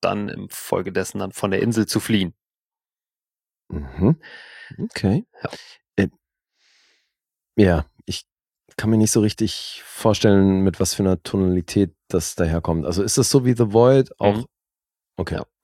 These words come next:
Speaker 1: Also es geht schon, schon stark in diese Richtung und, ähm, ich fand es halt sehr, als Film sehr interessant, weil das so ein, so ein halbwegs unverbrauchtes Setting ist. Du hast halt so ein spanisches Fischerdorf mit Lovecraft-Einflüssen,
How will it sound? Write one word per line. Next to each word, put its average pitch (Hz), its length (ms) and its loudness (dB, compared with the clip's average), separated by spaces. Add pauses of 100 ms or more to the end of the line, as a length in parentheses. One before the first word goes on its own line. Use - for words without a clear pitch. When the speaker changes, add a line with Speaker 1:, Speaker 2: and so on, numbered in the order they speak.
(220)
Speaker 1:
Also 107 140 0
es - 80 -6
geht 135 180 2
schon, 123 320 2
schon 113 180 -2
stark 117 260 -2
in 135 80 0
diese 113 160 0
Richtung 143 360 -2
und, 120 200 -4
ähm, 113 560 0
ich - 140 -10
fand 120 220 0
es 120 100 0
halt 110 220 2
sehr, 117 360 2
als - 200 -6
Film 123 240 2
sehr 117 180 2
interessant, 120 420 -2
weil 117 120 0
das 110 100 -2
so 113 80 -4
ein, 110 140 -8
so 98 160 -12
ein 110 160 -6
halbwegs 113 260 -2
unverbrauchtes 120 600 -2
Setting 104 260 -4
ist. 95 180 -6
Du 104 40 0
hast 104 100 -2
halt 110 160 2
so 107 80 -2
ein 101 120 -6 (360)
spanisches - 640 0
Fischerdorf 131 1000 2
mit 101 160 -8
Lovecraft-Einflüssen, 113 1400 0